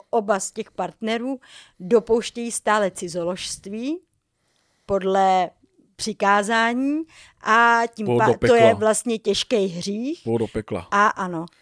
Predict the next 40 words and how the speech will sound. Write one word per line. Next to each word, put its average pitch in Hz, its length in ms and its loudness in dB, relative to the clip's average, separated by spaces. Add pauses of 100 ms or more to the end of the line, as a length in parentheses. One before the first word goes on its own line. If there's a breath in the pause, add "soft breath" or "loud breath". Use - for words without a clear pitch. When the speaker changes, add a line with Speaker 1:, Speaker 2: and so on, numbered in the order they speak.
(120)
Speaker 2:
Takže 110 160 -4
Speaker 1:
půjdou 113 80 0
do 123 80 4
Speaker 2:
vlastně - 280 2
se 120 60 -2
Speaker 1:
pekla. - 60 2
Speaker 2:
tam 139 160 6
Speaker 1:
Takže - 160 6
Speaker 2:
neřeší - 100 4 (120)
Speaker 1:
Táňa 294 400 6
jako 311 200 2
nechce 302 440 2
jít 349 100 2
do 262 100 2
pekla, - 180 2
zatímco 320 400 2
Ondřejovi 269 640 2
zřejmě 240 340 -2
možná 233 420 2
by 233 120 0
to 247 140 0
bylo 247 200 6
jedno, 202 420 0
Speaker 2:
Takže 123 200 -2
Speaker 1:
ne-, - 60 2
Speaker 2:
tam 135 140 4
Speaker 1:
nevyjádřil 156 580 4
Speaker 2:
neřešíš - 240 -2
Speaker 1:
se - 60 -14
k - 40 -16
tomu. 220 240 -4
Speaker 2:
vlastně 269 220 -4
jako, 147 200 -4 (500 loud breath)
Speaker 1:
Tak 226 200 -4
Speaker 2:
eh, - 20 -6
Speaker 1:
Táňa 240 380 4
nechce 226 600 2
hořet 226 440 0
v - 100 -18
pekle, 214 520 2